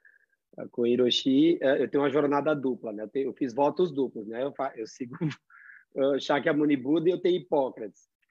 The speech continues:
Então, eu acabo seguindo e as duas jornadas se convergem de alguma forma. Ontem mesmo eu recebi um questionamento do tipo, né? Ah, no primeiro momento, eu me angustiei muito, porque começou a chegar, quando eu me tornei monástico, começou a, comecei a receber uma avalanche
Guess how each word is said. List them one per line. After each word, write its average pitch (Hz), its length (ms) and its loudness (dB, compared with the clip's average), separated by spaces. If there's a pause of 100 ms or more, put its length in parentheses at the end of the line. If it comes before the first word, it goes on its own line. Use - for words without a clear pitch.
(140)
Então, 113 240 -8
eu 135 60 -2
acabo 135 320 -6
seguindo 143 460 -8
e 151 80 -2
as 113 140 -6
duas 123 300 -6
jornadas 143 580 -2
se - 100 -8
convergem 143 720 0
de 113 80 -6
alguma 127 340 -6
forma. 104 400 -10 (460)
Ontem 190 300 0
mesmo 170 220 -2
eu 180 40 -2
recebi 185 320 -4
um 180 40 -6
questionamento 180 600 -8
do 165 140 -10
tipo, 113 400 -4
né? 117 240 -10 (540)
Ah, 120 280 0 (140)
no 139 400 4
primeiro 160 320 4
momento, 165 280 2
eu 139 140 -4
me 143 160 -4
angustiei 147 380 0
muito, 185 220 0
porque - 200 -4
começou 147 380 0
a 190 40 -2
chegar, 180 320 0
quando 139 160 -4
eu 135 40 -4
me 139 140 -6
tornei 135 340 -4
monástico, 139 680 -4
começou 135 380 -2
a, 185 100 0 (160)
comecei 147 440 -6
a 170 260 -4 (100)
receber 147 240 -6
uma 143 140 0
avalanche 151 720 0